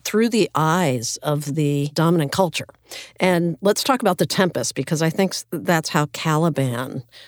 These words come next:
the savage, deformed slave, is framed. And I recently saw A Tempest in which Caliban was a kind of half fish, half man monster type,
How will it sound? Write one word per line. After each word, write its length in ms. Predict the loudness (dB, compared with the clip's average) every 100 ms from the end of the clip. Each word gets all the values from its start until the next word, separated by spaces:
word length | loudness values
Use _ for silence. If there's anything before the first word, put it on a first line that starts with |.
| _
the 100 | -6
savage, 720 | -2 0 2 2 0 -2 -4
deformed 720 | -4 -2 -2 0 2 2 0
slave, 840 | -2 0 2 2 -2 -6 -12 -16 -18 -20 _ _
is 200 | 0 0
framed. 580 | -4 0 4 4 2 2
And 160 | 2 4
I 100 | 2
recently 480 | 0 0 0 0 -2
saw 320 | 2 2 2
A 40 |
Tempest 600 | 2 -2 -2 -8 -8 -6
in 180 | 0 2
which 380 | 2 0 -4 -8 -12 -20 -18
Caliban 480 | -4 0 2 2 2
was 160 | 0 -2
a 40 |
kind 180 | -4 -4
of 100 | -4
half 220 | -6 -8
fish, 320 | -6 -8 -8 -8
half 220 | -10 -8
man 320 | -8 -8 -8
monster 380 | -8 -8 -8 -8
type, 320 | -8 -8 -10